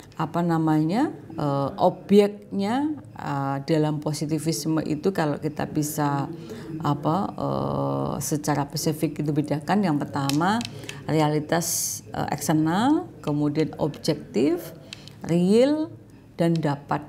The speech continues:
dipahami, kemudian, eh, apa namanya, eh, generalisasi, eh, bebas konteks. Eh, di sisi lain juga hukum sebab akibat.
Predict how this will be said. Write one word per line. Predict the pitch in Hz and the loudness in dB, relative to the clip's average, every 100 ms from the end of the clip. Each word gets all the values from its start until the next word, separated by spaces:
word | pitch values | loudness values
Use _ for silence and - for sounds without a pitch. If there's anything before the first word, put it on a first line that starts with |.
| - | -8
dipahami, | - 147 139 135 151 143 156 175 269 - - - - - - | 0 2 2 0 -2 0 2 4 4 2 -6 -16 -16 -16 -2
kemudian, | 165 156 156 147 151 151 151 147 143 147 147 - | 0 2 2 2 2 4 4 4 2 0 -4 -6
eh, | - 147 - | -4 -2 -2
apa | 156 160 | -4 -2
namanya, | 185 170 165 180 254 320 - - - - - - - | 0 0 0 2 2 2 0 -12 -14 -10 -10 -10 -6
eh, | 156 151 147 143 143 143 143 | 2 4 4 2 0 0 -2
generalisasi, | 147 202 185 175 170 165 165 165 160 - 262 208 - | 4 6 6 6 4 2 0 -2 -2 -2 0 0 -4
eh, | - - 143 139 | -8 -6 -4 0
bebas | 165 156 175 - | 0 2 2 0
konteks. | - 151 147 120 - - - - - - | 2 2 2 2 0 -2 -8 -10 -12 -14
Eh, | - 143 - 147 - - - | -10 -8 -8 -12 -16 -6 0
di | 170 | 2
sisi | 175 170 | 2 4
lain | 170 165 254 | 4 6 4
juga | 262 160 - 240 311 - - - - - | 4 2 2 2 0 -6 -12 -12 -6 4
hukum | 208 202 262 277 285 | 4 6 8 8 4
sebab | 285 240 - 233 233 - | -4 -4 -2 -2 -2 -6
akibat. | 196 233 - 135 | -6 -6 -4 -2